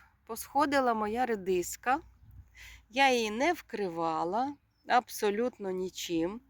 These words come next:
Тільки поливала. І от сонечко зробило свою справу. І салатик.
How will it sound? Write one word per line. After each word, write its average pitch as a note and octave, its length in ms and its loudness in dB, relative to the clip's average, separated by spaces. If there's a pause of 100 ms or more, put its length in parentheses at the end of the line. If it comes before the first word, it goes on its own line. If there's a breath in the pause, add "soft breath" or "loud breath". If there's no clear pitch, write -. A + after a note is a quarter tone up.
(440 loud breath)
Тільки F#4 340 2
поливала. A3+ 800 4 (1900 loud breath)
І G4 240 4
от E4 220 4 (340)
сонечко D#4 680 4 (720 loud breath)
зробило B3+ 500 -2
свою A#3 300 2
справу. F3 640 0
І G4+ 80 -2
салатик. G3 640 2